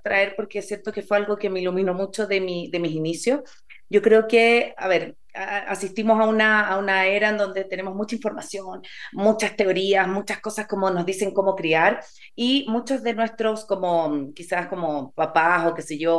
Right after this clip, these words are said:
o primos, criaron con este método del duérmete niño que para mí cuando alguien me lo ofreció y me decían como,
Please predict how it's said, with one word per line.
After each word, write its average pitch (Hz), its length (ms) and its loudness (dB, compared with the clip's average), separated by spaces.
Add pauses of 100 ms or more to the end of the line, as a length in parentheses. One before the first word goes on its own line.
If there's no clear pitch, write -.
o 160 80 -4
primos, 175 360 -4 (240)
criaron 196 380 2
con 208 100 0
este 190 180 -6
método 190 300 0
del 190 140 2
duérmete 190 320 -2
niño 180 320 -6
que 185 280 -4
para 170 200 0
mí 190 220 -2
cuando 190 240 2
alguien 180 280 0
me 196 80 -2
lo 180 160 -2
ofreció 175 540 0
y 196 80 0
me 175 100 -2
decían 180 360 -4
como, 175 300 -4